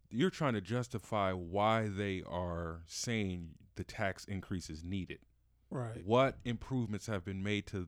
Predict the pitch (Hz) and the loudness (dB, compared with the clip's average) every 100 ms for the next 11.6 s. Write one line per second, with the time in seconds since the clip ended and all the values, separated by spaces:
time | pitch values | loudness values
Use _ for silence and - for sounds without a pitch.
0 | - 92 - 90 104 104 - 95 104 101 | -4 -6 -4 -2 0 0 -2 -4 -2 -2
1 | 87 87 87 85 92 98 90 87 90 85 | -2 -4 -2 0 2 2 0 -2 -6 -6
2 | 87 82 - _ - 131 127 - 87 85 | -4 -4 -8 _ 2 4 4 2 -4 -6
3 | _ _ _ _ 101 90 110 98 - 92 | _ _ _ _ -8 -4 -2 -2 -4 -8
4 | - 123 92 - - _ _ _ _ _ | -2 0 0 -2 -12 _ _ _ _ _
5 | 87 85 87 - - 151 135 95 - 85 | -6 -4 -4 -8 -2 0 2 0 -4 -8
6 | - 76 87 80 76 - 76 - - _ | -8 -14 -10 -10 -10 -14 -16 -16 -20 _
7 | _ _ _ _ _ - 139 - 120 120 | _ _ _ _ _ -16 -14 -12 -12 -12
8 | - - 135 139 127 127 - 156 127 117 | -14 -10 -8 -6 -6 -8 -10 -8 -8 -8
9 | - _ - 143 135 127 127 131 120 117 | -14 _ -6 -4 -2 -2 -4 -4 -8 -8
10 | 123 139 131 - 135 131 131 - 131 165 | -6 -4 -4 -2 -2 -2 -4 -4 0 2
11 | 156 123 87 98 104 87 | 2 0 0 2 2 0